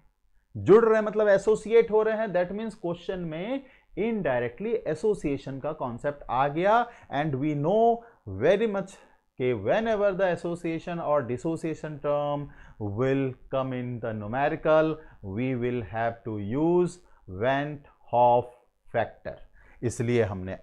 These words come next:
I को भी क्वेश्चन मार्क लगाया और फिर इसके फॉर्मूले में I भी लगा दिया। तो I हमें चाहिए, केएफ़ चाहिए और मोलैलिटी चाहिए। हम फिर से देख रहे हैं, हमें मोलैलिटी मालूम है,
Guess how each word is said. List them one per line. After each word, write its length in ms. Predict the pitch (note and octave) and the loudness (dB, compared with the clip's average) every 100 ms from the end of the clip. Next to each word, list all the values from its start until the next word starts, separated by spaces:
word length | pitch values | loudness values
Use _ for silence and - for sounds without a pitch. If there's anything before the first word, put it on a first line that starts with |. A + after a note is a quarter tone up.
| - | 2
I 200 | B2+ B2+ | 4 4
को 140 | - G2 | 2 -2
भी 120 | G2+ | -2
क्वेश्चन 320 | A#2+ B2+ - | -4 -2 0
मार्क 260 | E3 E3+ E3+ | 0 0 0
लगाया 380 | E3 E3 F#3 G#3 - - - | 0 4 4 4 0 -12 4
और 200 | B2+ B2 | 6 6
फिर 360 | - G3+ G#3+ G#3+ - | 8 8 8 4 -4
इसके 300 | C3+ B2 D#3+ D3 | 0 2 4 4
फॉर्मूले 500 | D3 B2+ C3+ D#3 F#3 | 6 4 2 0 0
में 200 | G#3 - - - - | 0 -2 -6 -12 2
I 140 | B2 A#2 G#2 | 4 4 2
भी 160 | A2 | -4
लगा 260 | G2 F2 D2+ | -6 -6 -8
दिया। 240 | F2 E2+ D#2+ | -10 -12 -10
तो 200 | - - - | -10 -10 0
I 300 | C#3 F3+ A3 | 4 4 2
हमें 220 | F#3+ F#3 F3+ | -2 -4 -6
चाहिए, 400 | F#3 F#3 F#3+ F#3+ | -4 -4 -4 -4
केएफ़ 520 | - B2+ D3 F3+ F3 | -6 -4 0 0 -2
चाहिए 340 | F3 E3+ F#3 | -4 -2 -2
और 320 | F#3+ B2 D3 E3 | -2 2 2 2
मोलैलिटी 680 | A#2 A2 C#3+ C#3+ A2 A2 | -2 2 4 4 2 -4
चाहिए। 460 | G2+ G2 F#2+ G2+ - _ _ | -4 -4 -4 -6 -8 _ _
हम 140 | B2 A#2+ - | -2 0 -2
फिर 120 | G#2 | -4
से 160 | - C#3+ | 0 2
देख 240 | D#3 D3+ | 2 0
रहे 120 | E3 | -2
हैं, 180 | F3 G3+ _ _ - | -4 -6 _ _ -8
हमें 200 | A2+ A2 | -6 -4
मोलैलिटी 560 | G#2 B2+ F#3 G#3 F#3 A3 | 0 2 4 2 0 0
मालूम 360 | G#3 G#3 G#3+ | 0 0 0
है, 120 | G#3 | -4